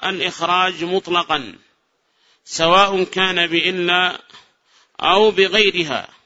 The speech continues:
فلا يلتزم في المعنى اللغوي أن يكون الإخراج بإلا فحسب، وإنما هذا يقتصر فيه على المعنى الاصطلاحي كما سيأتي بيانه. وأما في اللغة فمعنى الاستثناء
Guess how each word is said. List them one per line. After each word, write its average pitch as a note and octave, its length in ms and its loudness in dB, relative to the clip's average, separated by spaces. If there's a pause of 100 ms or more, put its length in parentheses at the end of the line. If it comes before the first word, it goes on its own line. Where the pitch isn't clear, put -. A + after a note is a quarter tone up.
(720)
فلا E3+ 260 2
يلتزم G3 560 -2
في E3 100 -4
المعنى F3+ 360 -2
اللغوي F3 760 0
أن E3+ 160 -2
يكون E3+ 360 -2
الإخراج E3+ 640 -2
بإلا D#3 420 -4
فحسب، D3 520 -4 (640)
وإنما F3 600 0
هذا E3+ 120 0
يقتصر E3 580 -4
فيه F3 320 -2
على D#3 180 -2
المعنى E3 340 -2
الاصطلاحي D#3 640 -6
كما D#3 280 -10
سيأتي D3+ 420 -4
بيانه. D#3+ 420 -2 (800)
وأما F3 500 2
في C#3 100 -4
اللغة E3+ 640 2 (180)
فمعنى E3 580 0
الاستثناء D#3+ 960 0